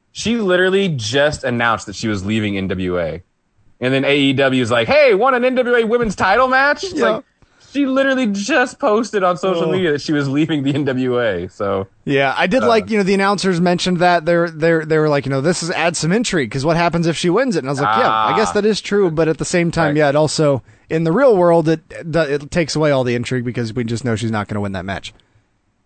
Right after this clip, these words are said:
Speaker 1: And she's someone that I'll be really interested to see what happens. I would imagine that most doors are probably open to her, and it's probably more a matter of what she's willing to put up with and what she kinda wants for herself. So,
Speaker 2: Yeah.
Speaker 1: uh,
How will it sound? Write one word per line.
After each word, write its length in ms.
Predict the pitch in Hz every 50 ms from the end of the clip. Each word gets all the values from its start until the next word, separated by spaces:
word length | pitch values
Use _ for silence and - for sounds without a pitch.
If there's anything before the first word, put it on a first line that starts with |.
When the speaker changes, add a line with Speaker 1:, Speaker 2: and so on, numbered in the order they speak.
| _ -
Speaker 1:
And 120 | 131 143
she's 300 | - - - 247 269 247
someone 380 | - 247 233 220 214 208 202 185
that 180 | 165 165 151
I'll 140 | 131 143 170
be 120 | 170 170 156
really 360 | 139 131 135 143 147 151 151
interested 260 | 143 131 127 131 127
to 60 | 117
see 120 | - 143 139
what 140 | 139 131
happens. 400 | 135 131 127 123 - 85 85 82
I 140 | 95 104 113
would 100 | 120 123 120
imagine 500 | 120 127 131 127 123 113 120 120 117 107
that 300 | 104 110 107 104 - - _ _ -
most 840 | 107 110 110 110 117 120 127 127 135 139 135 - - - - 82 82
doors 420 | 104 120 131 131 127 127 123 110
are 100 | 107 101
probably 720 | 92 - - - - 117 120 131 139 123 110 104 107 107 -
open 340 | 113 117 123 113 117 101 92
to 60 | 90
her, 380 | 87 90 90 87 85 87 90 - _ _ _ _ _ _ _ _ -
and 160 | 101 104 101
it's 320 | 101 92 85 - - - - _ -
probably 260 | - 110 110 107 104
more 240 | 101 104 104 101 98
a 40 |
matter 400 | 95 98 98 104 104 107 104 101
of 200 | 95 92 90 -
what 160 | 101 110 - -
she's 320 | - - 113 117 101 98
willing 260 | 104 110 113 113 107
to 80 | 98 95
put 160 | - 113 110
up 180 | 110 104 - -
with 280 | 107 110 120 - -
and 80 | 90 90
what 160 | 101 104 -
she 340 | - - 110 110 107 104 95
kinda 340 | - 104 101 98 95 92 92
wants 220 | 98 101 95 -
for 80 | - 92
herself. 540 | 95 95 90 - 92 110 98 87 85 -
So, 240 | - - 82 80 80 -
Speaker 2:
Yeah. 280 | 127 120 104 95 - - - -
Speaker 1:
uh, 220 | - 82 80 80